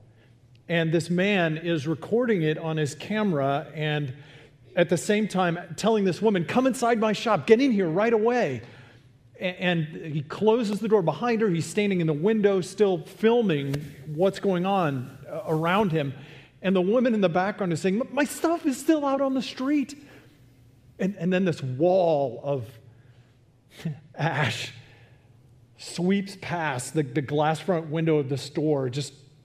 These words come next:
engulfing everything. And, and the woman is silent. And then she says over and over again, "You saved my life.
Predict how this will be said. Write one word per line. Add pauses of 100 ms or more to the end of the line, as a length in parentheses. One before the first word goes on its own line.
(100)
engulfing (100)
everything.
And,
and
the
woman
is
silent. (1300)
And
then
she
says (100)
over
and
over
again,
"You
saved
my
life.